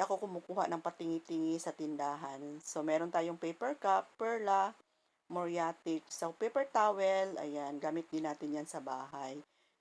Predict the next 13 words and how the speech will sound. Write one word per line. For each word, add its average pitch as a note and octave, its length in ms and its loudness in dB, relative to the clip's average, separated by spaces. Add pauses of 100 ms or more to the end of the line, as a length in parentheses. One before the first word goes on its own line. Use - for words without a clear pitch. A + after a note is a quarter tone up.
(260)
Ah, D3 240 -4
Jade A3 320 2 (160)
dishwashing F3+ 960 0
liquid, G3 480 -4 (560)
two, A3 320 -6 (560)
two C#4+ 720 0
ki-, F#3+ 240 -10 (160)
two C4+ 80 -2
liters A3 480 -2
pala. C3 240 0 (640)
Two A3+ 160 -4
liters G3 720 -2
yan. C#3+ 400 -2